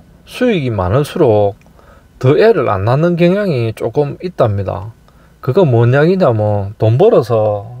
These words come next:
내 맛있는 거 사 먹고 해외여행 다니고 하지 굳이 애한테 돈 쓰기 싫다는 이야기입니다. 그러면 우리가 어떻게 해야 되느냐?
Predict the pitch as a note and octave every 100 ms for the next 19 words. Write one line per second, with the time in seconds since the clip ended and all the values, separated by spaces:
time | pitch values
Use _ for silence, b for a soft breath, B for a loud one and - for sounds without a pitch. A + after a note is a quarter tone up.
0 | C3+ B2+ D#3+ A2+ B2+ E3+ G3 A3 - B2+
1 | F3+ - A#2 - F#2+ D3+ G3 E3+ B2 D3+
2 | G3 E3+ A2+ A2 C3+ A2 G#2 G#2+ B B
3 | B - A3 E3+ - G#3 D#3+ B2 A2+ G#2
4 | G2+ - G#2+ A2+ F#3+ F3+ - A#3 - A#3+
5 | B2+ G2+ G2 G2+ G#2 G#2 A2 _ _ _
6 | _ _ _ B B B - B2+ F#3+ F3
7 | A2 F#2+ G2+ B2 E3+ G2+ - C3+ C#3 C#3+
8 | E3 G3+ D#3 G2 G2 G2+